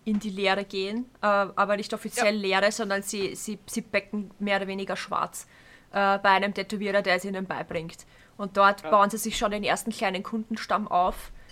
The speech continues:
Speaker 1: Und dann
Speaker 2: Ja.
Speaker 1: machen's dann die Prüfung, wenn sie sich durch diesen Mini-Kundenstamm das Geld zusammengespart haben, dass sie sich die Prüfung leisten können. Die ist nämlich, also der Kurs und die Prüfung ist ja auch schweineteuer. Also
Speaker 2: Ja.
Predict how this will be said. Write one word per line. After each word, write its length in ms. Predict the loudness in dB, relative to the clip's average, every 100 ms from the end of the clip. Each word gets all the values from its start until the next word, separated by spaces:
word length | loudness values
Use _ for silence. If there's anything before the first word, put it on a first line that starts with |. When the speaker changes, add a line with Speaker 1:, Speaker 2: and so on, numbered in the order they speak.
| -20 _
Speaker 1:
Und 420 | -4 -4 -6 4
dann 380 | 8 8 6 -2
Speaker 2:
Ja. 100 | -2 4
Speaker 1:
machen's 340 | 4 2 0
dann 160 | 2 2
die 80 |
Prüfung, 460 | -4 -4 -4 -2 -2
wenn 100 | -2
sie 80 | -4
sich 240 | -6 -4
durch 220 | -4 -4
diesen 280 | -4 -4 -2
Mini-Kundenstamm 1040 | 0 -2 -4 -4 -6 -4 -6 -2 -2 -2 -8 -14 -8
das 180 | -6
Geld 200 | -2 -2 -2
zusammengespart 560 | -2 -2 -2 0 0 2
haben, 160 | -2
dass 120 | -2
sie 60 | -8
sich 120 | -10
die 80 | -6
Prüfung 320 | -2 -2 0
leisten 260 | 0 -2 -4
können. 240 | -4 -4
Die 60 | -4
ist 100 | -4
nämlich, 260 | -2 -4 -6 0
also 200 | 0 0
der 100 | -4
Kurs 260 | -2 -2 -2
und 100 | -4
die 20 |
Prüfung 320 | -4 -4 -4
ist 80 | 2
ja 100 | 6
auch 140 | 4
schweineteuer. 680 | 6 4 4 0 -2 -2 -6 -12 -20 -20 -6
Also 240 | -2 0 2 2
Speaker 2:
Ja. 180 | 2